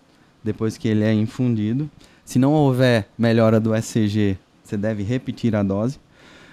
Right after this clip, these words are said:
O ini-, o início da ação da insulina ocorre em mais ou menos quinze minutos e dura, em média, uma hora e meia, duas horas. Você deve reduzir a dose se o paciente tiver disfunção renal, devido ao risco de hipoglicemia. O Sorcal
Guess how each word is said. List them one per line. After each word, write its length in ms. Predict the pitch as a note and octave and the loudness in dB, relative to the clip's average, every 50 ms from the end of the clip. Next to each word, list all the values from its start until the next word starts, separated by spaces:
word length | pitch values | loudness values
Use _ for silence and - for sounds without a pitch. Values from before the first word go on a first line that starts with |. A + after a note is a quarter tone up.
| - _ | -12 _
O 140 | - C3+ D#3 | 0 4 4
ini-, 300 | D#3+ E3 E3+ E3+ - - D3+ | 6 6 4 4 2 0 0
o 380 | D3+ C#3 C#3 C#3 C3+ C3+ C#3 | 0 0 0 0 0 -2 -2
início 340 | D3 D#3 E3+ F#3 - F#3+ F3 | 0 0 -2 -2 -4 -4 -2
da 180 | E3 E3 D#3 D3+ | 0 0 0 0
ação 280 | - - D#3+ C#3+ C#3+ | -2 0 0 2 2
da 100 | C3+ C3+ | 2 2
insulina 600 | C3+ C#3 C3+ - - D3 C#3 B2+ B2+ B2 A2+ A2+ A2+ | 2 2 0 -2 -4 -4 -2 0 0 0 0 0 -2
ocorre 320 | A#2 - C3 B2+ B2 B2 | -2 -2 -2 0 0 0
em 60 | B2 | 0
mais 240 | B2+ C3 C#3 C#3 C#3+ | 0 0 0 0 0
ou 60 | C#3 C3 | 0 2
menos 280 | B2+ A#2+ A#2 A#2+ - | 2 2 0 0 -2
quinze 360 | - - E3 E3 E3 D#3+ D#3+ | -2 0 0 2 2 2 2
minutos 440 | D#3+ D3 C3+ B2 B2 C3+ C#3 - - - - | 2 2 2 2 2 2 0 -2 -6 -12 -8
e 80 | C#3 | -8
dura, 300 | C#3 C3 C3 C3 C3 B2+ | -6 -4 -2 -2 0 0
em 140 | B2+ B2+ B2+ | 0 0 0
média, 360 | A#2+ A#2 A#2 A2 A2 G#2 G#2+ | 0 0 0 0 0 0 0
uma 200 | A2 A#2+ B2+ C3 | -2 -2 -2 0
hora 160 | B2 A#2+ A2+ A#2 | 0 0 0 0
e 40 | |
meia, 320 | A2+ G#2+ G2+ G2+ G2+ G2 G#2 | 0 0 0 0 0 -2 -2
duas 360 | G#2+ A#2 C3 D3+ D#3 C3 A#2 | -2 0 0 0 0 0 -2
horas. 400 | A#2 A2 A#2 A#2+ C#3+ C#3+ - - _ _ _ _ _ _ _ _ - - - _ _ _ _ _ - - - - - - | -2 -2 -2 -2 -4 -6 -10 -16 _ _ _ _ _ _ _ _ -18 -18 -18 _ _ _ _ _ -20 -20 -20 -20 -20 -14
Você 140 | - B2+ | -6 -2
deve 180 | A#2+ C3 C3 B2+ | 2 2 4 4
reduzir 460 | A#2+ C3+ C3+ B2+ B2+ A2+ A2 B2 C3+ | 6 4 6 6 6 6 6 6 6
a 60 | B2+ | 6
dose 240 | A#2 A2 G#2+ A2+ A2+ | 6 4 4 4 2
se 60 | - | 2
o 20 | F#2+ | 0
paciente 340 | - A2 G#2 - A2 G#2+ - - | 0 0 0 -2 -6 -6 -6 -6
tiver 120 | G#2 G2+ | -6 -6
disfunção 380 | G2 - - A2 F#2+ - G2+ G2 | -6 -6 -8 -8 -8 -6 -6 -6
renal, 340 | G#2+ G#2+ G2 G2 G#2+ A#2+ B2+ | -4 -4 -2 -2 -2 -4 -4
devido 380 | B2+ A2+ G#2+ G2+ G2+ G#2+ G#2 | -2 -2 -2 -2 0 0 2
ao 80 | G#2 G2+ | 2 2
risco 540 | G2+ G2+ G2+ A2 G#2+ G#2 G2 - - - G2 | 2 0 0 -2 -4 -4 -6 -6 -6 -6 -4
de 80 | F#2+ G2 | -2 -2
hipoglicemia. 840 | G2 G2+ G2 - G2+ G2 G2 G2 - - A#2 A2+ G#2 G2+ G#2+ A#2+ - - _ _ - - _ _ - - - _ _ - | -2 -2 -4 -6 -8 -8 -8 -8 -6 -6 -4 -4 -2 -4 -4 -8 -10 -14 _ _ -20 -20 _ _ -20 -20 -20 _ _ -16
O 40 | |
Sorcal 760 | B2 - - - E3 C#3+ - - - D#3 C#3 B2+ A2+ G#2 F#2 | -14 -10 -4 -4 -4 -4 -4 -4 0 2 4 4 4 2 0